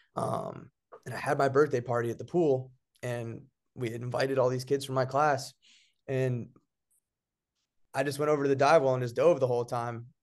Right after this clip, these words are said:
And so my mom had to organize all these games for the, all the kids that these parents sent here. <laughs> And they were all playing in the <laughs> pool over there, playing these games.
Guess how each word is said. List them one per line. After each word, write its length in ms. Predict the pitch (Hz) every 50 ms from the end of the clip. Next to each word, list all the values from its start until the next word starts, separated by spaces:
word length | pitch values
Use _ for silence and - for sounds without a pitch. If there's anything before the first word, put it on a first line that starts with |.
| _ _ _ _ _ -
And 160 | 127 127 127
so 100 | 127 135
my 120 | 123 117 123
mom 260 | 120 127 143 151 147
had 120 | 139 131
to 60 | 131
organize 460 | 131 131 143 143 139 139 131 127 127 127
all 140 | 131 131
these 200 | 131 131 127 123
games 500 | 117 131 135 151 151 143 127 120 - - -
for 120 | - 135 127
the, 160 | 117 127 -
all 240 | - 135 135 135 143
the 100 | 131 135
kids 440 | 135 - 175 180 160 139 131 127
that 120 | 123 127 113
these 140 | 127 127 123
parents 400 | - 156 160 165 160 139 131 -
sent 200 | 135 127 120 117
here. 280 | 127 123 120 113 123 - - - - - - - _ _ -
<laughs> 100 | - 143 214 190 156 - - - _
And 140 | - 135 139
they 100 | 151 175
were 120 | 185 190 180
all 140 | 175 170
playing 360 | 165 - 175 175 185 190 180 170
in 80 | 160
the 80 | 160 151
<laughs> 0 |
pool 540 | 127 - - - - - - 254 226 202 185
over 220 | 175 170 160 165
there, 160 | 160 160 160
playing 220 | 156 156 156 160 165
these 120 | 165 151
games. 260 | - 196 208 190 135